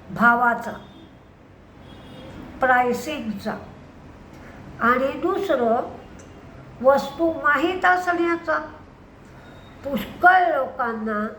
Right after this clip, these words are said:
भाजी ओळखता येत नाही. म्हणजे मी एक उदाहरण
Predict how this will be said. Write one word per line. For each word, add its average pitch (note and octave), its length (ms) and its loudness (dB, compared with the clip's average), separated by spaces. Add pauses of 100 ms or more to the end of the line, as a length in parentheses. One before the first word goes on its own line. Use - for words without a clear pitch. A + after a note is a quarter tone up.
(1120)
भाजी C#4 440 2
ओळखता E4+ 720 4
येत C4 340 -4
नाही. F#3+ 200 -10 (2500)
म्हणजे A#3+ 360 4
मी C#4+ 380 -6
एक C#4+ 340 2
उदाहरण C#4 400 4